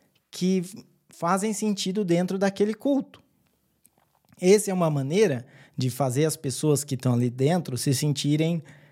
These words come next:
especial e, é, e, e é meio que uma, uma técnica de lavagem cerebral,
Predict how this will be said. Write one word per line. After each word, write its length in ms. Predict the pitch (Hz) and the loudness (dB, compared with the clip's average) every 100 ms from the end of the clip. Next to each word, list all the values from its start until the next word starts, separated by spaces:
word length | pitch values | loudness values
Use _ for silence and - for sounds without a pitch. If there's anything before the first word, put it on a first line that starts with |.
| _ - | _ -2
especial 1040 | 156 - 165 151 - 190 127 147 226 - _ _ _ _ - | -2 2 0 0 0 2 2 0 -4 -12 _ _ _ _ -10
e, 960 | 139 143 139 135 131 123 120 107 107 - - _ - _ _ _ | -4 0 0 0 0 0 -2 -2 -6 -8 -18 _ -20 _ _ _
é, 540 | - 127 120 110 104 101 _ _ _ _ _ _ _ _ - | -2 0 2 0 -2 -8 _ _ _ _ _ _ _ _ -6
e, 180 | 151 147 | -6 -4
e 220 | 160 147 | -2 0
é 100 | 160 | 0
meio 220 | 165 214 | 0 0
que 80 | 226 | 0
uma, 280 | 220 196 165 | 0 0 -2
uma 180 | 160 147 | -4 0
técnica 500 | 180 190 214 196 185 | 2 2 0 -2 0
de 80 | |
lavagem 440 | 185 170 160 170 185 | 0 0 0 -2 -4
cerebral, 760 | 190 196 180 151 175 117 - | -2 -2 0 2 0 -2 -12